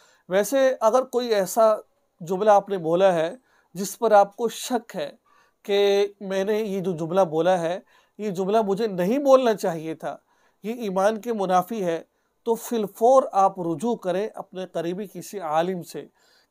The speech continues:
किसी की दारुल इफ्ता से कि भाई मुझे बताएं कि मैंने ये जुमला बोला है, कहीं इस जुमले के बोलने से मेरा ईमान तो नहीं चला गया,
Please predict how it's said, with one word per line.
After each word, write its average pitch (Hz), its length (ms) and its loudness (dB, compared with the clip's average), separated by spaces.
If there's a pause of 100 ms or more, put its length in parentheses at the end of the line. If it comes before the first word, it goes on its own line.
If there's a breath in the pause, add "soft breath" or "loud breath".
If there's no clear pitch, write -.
किसी 226 220 -8
की 202 160 -8
दारुल 185 380 2
इफ्ता 180 340 -4
से 151 180 -12 (480)
कि 226 80 -2
भाई 214 380 0 (360)
मुझे 202 240 0
बताएं 196 500 0
कि 254 120 -10
मैंने 190 240 -2
ये 214 140 -2
जुमला 170 360 0
बोला 190 300 2
है, 156 240 -6 (320)
कहीं 220 200 -4
इस 214 220 -8
जुमले 190 320 -2
के 233 160 -2
बोलने 185 420 -2
से 226 180 -6
मेरा 196 420 2
ईमान 185 360 -4
तो 214 140 -4
नहीं 269 120 -4
चला 240 280 0
गया, 170 240 -2